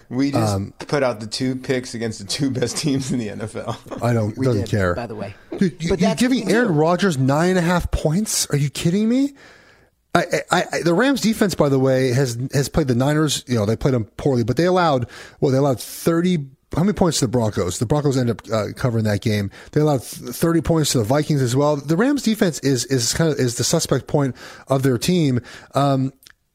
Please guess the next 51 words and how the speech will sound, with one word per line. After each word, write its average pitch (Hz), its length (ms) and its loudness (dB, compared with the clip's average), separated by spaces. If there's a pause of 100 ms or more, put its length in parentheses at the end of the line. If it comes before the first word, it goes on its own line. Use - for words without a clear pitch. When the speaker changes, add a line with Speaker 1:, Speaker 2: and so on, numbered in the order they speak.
Speaker 2:
they're 151 220 0
gonna 240 260 2
have 185 240 2
a 151 60 2
game 156 280 2
where 135 80 4
they, 131 280 2
they 123 200 0
play 113 300 0
close, 147 480 2
and 135 120 0
Green 214 240 2
Bay 233 120 2
is 196 200 -2
ni-, 147 140 -4 (120)
nine 202 160 0
and 311 100 2
a - 20 4
half 262 160 0
points 254 240 2
for - 80 0
Aaron 202 160 2
Rodgers. 226 400 0
That's - 240 0
ridiculous. 226 720 2 (320)
So 151 380 2
I, 131 300 0
I'm 214 100 4
with 151 140 2
you 160 120 4
here, 147 380 4 (120)
a 117 80 2
hundred 151 220 2
percent 127 280 0
agreement. 117 500 0
That 143 120 4
was 135 140 2
gonna 135 100 2
be 127 100 2
my, 110 240 2
my 113 140 0
very 127 240 2
next 120 220 0
play. 123 300 0
So, 107 340 2 (400)
um, 110 460 0 (680)
I'm, 131 480 2 (160)
I'm 95 420 -4
with 90 160 -6
you 87 80 -8
here. 80 240 -8